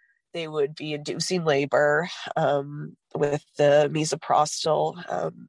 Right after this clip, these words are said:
vaginally, um, I guess is a safer way to do it, um, and that we would be admitted and that we would be there until, um, you know, we had delivered our baby.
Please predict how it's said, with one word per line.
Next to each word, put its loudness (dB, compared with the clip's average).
vaginally, -2
um, -4
I -2
guess 0
is 0
a 0
safer 2
way 2
to -10
do -2
it, 2
um, -8
and -2
that 2
we -2
would -2
be -2
admitted 0
and -6
that -2
we -6
would -8
be -2
there 4
until, -2
um, -8
you -4
know, -2
we -2
had 0
delivered 0
our -2
baby. 0